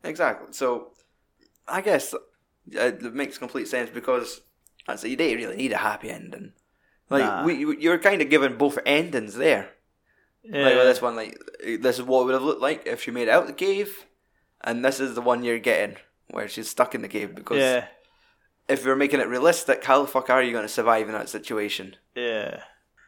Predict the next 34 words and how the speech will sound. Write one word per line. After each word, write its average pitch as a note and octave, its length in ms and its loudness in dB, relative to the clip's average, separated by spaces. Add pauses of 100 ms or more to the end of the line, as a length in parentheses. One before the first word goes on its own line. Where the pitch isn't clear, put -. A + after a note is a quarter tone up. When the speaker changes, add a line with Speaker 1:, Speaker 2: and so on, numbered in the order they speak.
(960)
Speaker 1:
I C3+ 100 6
did C#3+ 140 4
like - 540 0
the, - 320 -12 (580)
the B2 120 -4
use C3+ 260 -4
of - 260 -4
light D3 260 2
in D#3+ 140 -4
the E3 80 -4
film, F#3+ 400 0 (260)
the A#2 60 -14
fact - 300 2
that - 280 0 (280)
Speaker 2:
Aye, D#2+ 380 -6
that's A2 220 -10
a - 60 -18
cave, A#2 440 -4
eh? A#2 140 -6 (180)
Speaker 1:
Ah, C#3+ 200 4
exactly. B2+ 340 4
Speaker 2:
So - 140 2
it's G#2 100 -10
Speaker 1:
With C3 240 4
Speaker 2:
should C3 220 10
be B2+ 80 8
Speaker 1:
the A#2+ 40 4
Speaker 2:
dark A2+ 320 2
and A2 180 -6
dreary A2+ 440 -4
and G#2 80 -4
Speaker 1:
with C3 160 2
the, B2 160 2
like, A2+ 500 -2